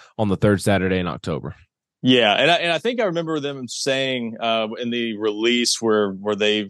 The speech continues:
Speaker 2: announced the return of the smoky gray, uh, uniforms, uh, under Josh Heupel that they would be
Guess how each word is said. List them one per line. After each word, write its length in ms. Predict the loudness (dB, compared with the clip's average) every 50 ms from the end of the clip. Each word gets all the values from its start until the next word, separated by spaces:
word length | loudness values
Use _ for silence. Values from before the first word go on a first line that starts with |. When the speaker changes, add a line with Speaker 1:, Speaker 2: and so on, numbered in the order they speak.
| -10 _ _
Speaker 2:
announced 520 | -4 -2 0 2 2 2 0 -2 -6 -6
the 80 | -6 -4
return 580 | -4 -4 -6 -8 -10 -6 -2 2 4 4 6 4
of 140 | 4 2
the 80 | 0 0
smoky 420 | -2 0 2 2 0 0 0 -4
gray, 420 | -4 0 2 4 6 6 4 2 0 -6 -14 -16 -8 -2
uh, 240 | 0 2 2 2 2 0
uniforms, 880 | 0 -2 -2 -2 -4 -6 -4 -4 -2 -2 0 -2 -2 -2 -2 -4 -4 -2
uh, 60 | 0
under 320 | 0 2 2 2 0 -2
Josh 360 | -2 0 0 0 0 -2 -2
Heupel 380 | 0 0 0 0 -2 -6 -6 -4
that 200 | -4 -6 -6 -4
they 140 | _ -2 0
would 180 | 0 0 -2 -2
be 380 | -2 -2 0 0 -2 -4 -6